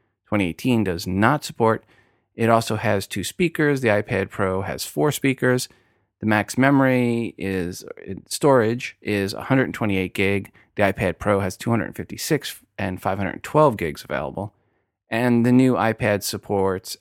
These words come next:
Apple Pencil, but not Apple Keyboard, so you would need to still use a Bluetooth keyboard with it, unquote. And to the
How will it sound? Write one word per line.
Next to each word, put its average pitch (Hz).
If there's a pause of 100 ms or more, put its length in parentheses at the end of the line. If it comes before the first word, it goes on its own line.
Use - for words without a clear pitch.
Apple 92
Pencil, 110 (380)
but -
not 101
Apple 82
Keyboard, 107 (240)
so -
you 107
would 104
need 98
to 101
still 98
use 87
a 82
Bluetooth -
keyboard 104
with 98
it, - (100)
unquote. - (880)
And 214
to 170
the 156